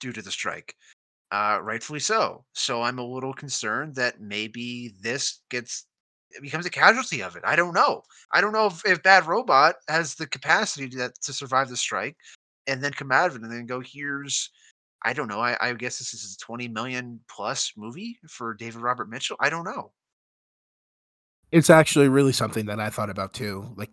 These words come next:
Speaker 2: yesterday when I was finishing up this document. I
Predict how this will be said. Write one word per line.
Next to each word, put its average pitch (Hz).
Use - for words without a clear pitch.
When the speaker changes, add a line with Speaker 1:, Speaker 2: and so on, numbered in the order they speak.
Speaker 2:
yesterday 101
when 104
I 95
was 95
finishing 110
up 107
this -
document. 110
I 110